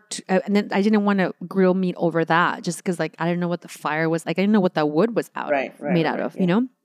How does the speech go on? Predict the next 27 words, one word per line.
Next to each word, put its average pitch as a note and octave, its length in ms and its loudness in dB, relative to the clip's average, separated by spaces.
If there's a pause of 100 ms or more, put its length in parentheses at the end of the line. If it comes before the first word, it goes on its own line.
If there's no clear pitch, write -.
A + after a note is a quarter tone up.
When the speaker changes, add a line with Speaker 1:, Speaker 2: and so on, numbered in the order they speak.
(140)
Speaker 1:
So A3 80 2
everything B3 240 2
was, A3+ 100 2
like, G#3 160 0
really, F3+ 300 4
we F3+ 160 0
cooked - 280 -2
it E3 60 2
over D3+ 160 2
cast D#3+ 320 -4
iron. - 300 -10 (440)
I - 80 -8
didn't F#3 160 -2
know A#3 140 4
this, D#3+ 360 -8 (100)
but - 120 -8
Traeger A3+ 360 0
has F3 280 -6
this E3 160 -10
little E4 600 0 (580)
portable A3 440 2
grill. D#3+ 460 0
It's F3+ 160 -8
called G#3 380 -4
the F3 240 -2
Ranger. F3 720 -2
Speaker 2:
Huh. F3+ 400 -2